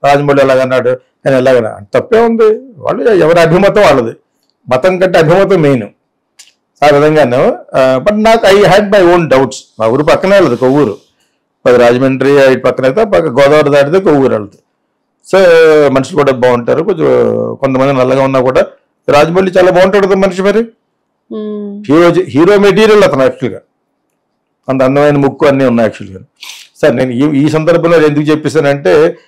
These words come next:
Speaker 1: టాలెంట్ లోపల ఉన్న కర్మ సిద్ధాంతం ప్రకారం ఉండే అదృష్టం ఎవరు ఆపలేరు.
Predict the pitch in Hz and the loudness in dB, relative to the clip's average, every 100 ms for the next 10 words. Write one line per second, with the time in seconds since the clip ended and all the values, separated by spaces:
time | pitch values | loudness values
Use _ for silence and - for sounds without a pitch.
0 | _ _ - 151 160 165 151 165 160 - | _ _ 0 2 2 0 0 0 0 -2
1 | - _ _ _ _ - 131 139 151 151 | -8 _ _ _ _ -2 0 2 2 0
2 | 151 147 143 - 127 143 143 117 143 139 | 2 0 0 0 -2 -2 -4 -2 -4 -2
3 | 139 135 131 135 131 131 127 113 117 131 | -2 0 0 0 0 0 0 -2 -2 -4
4 | - 123 113 110 131 120 131 120 | -4 -2 -2 0 0 0 0 -4